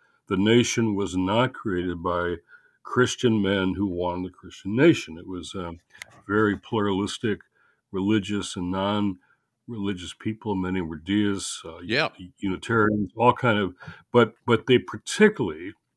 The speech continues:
Speaker 1: did not want a nation that was dominated by religion. And I, I wanna tell your li-, listeners, I believe in the separation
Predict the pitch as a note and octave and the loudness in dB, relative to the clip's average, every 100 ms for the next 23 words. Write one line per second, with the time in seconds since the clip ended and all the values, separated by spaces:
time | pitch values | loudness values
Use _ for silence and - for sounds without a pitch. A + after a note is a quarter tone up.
0 | _ _ - B2+ G#2 G#2+ D3+ F#3+ D3 A2+ | _ _ 2 4 4 4 4 4 4 4
1 | G#2+ F#2 E2+ - G2 G2+ F#2+ F#2 A2+ C3 | 4 0 -4 -8 -10 -8 -8 -2 6 8
2 | D#3 B2 F#2 G2+ E2+ F2+ G2 A2+ D#3+ D#3+ | 8 6 2 -2 -2 0 2 4 6 4
3 | G2+ - _ - - - - _ A2 A2 | 2 -6 _ -20 -20 -20 -20 _ 0 2
4 | G2+ F2+ _ _ - C#3+ D#3+ - - A2+ | 2 -2 _ _ 0 2 2 -2 -2 4
5 | F#3+ G#3 C#3+ - A2+ C3 C3+ G#2 _ - | 8 6 4 -6 0 2 2 -2 _ 0
6 | B2+ A2+ G2+ F#2 G#2+ G2 C3 A#2+ C#3+ - | 2 4 2 -2 -6 2 4 4 2 -2
7 | G2 - - B2+ F3+ C#3 A2 A#2 A#2 F2+ | -6 -6 2 6 6 4 2 4 2 0
8 | F#2+ G2+ F#2+ F2+ - C3 A#2+ A#2 G2+ F#2 | -4 -4 -4 -4 -4 -4 -2 0 2 0
9 | - F#2 F2+ | -2 -8 -10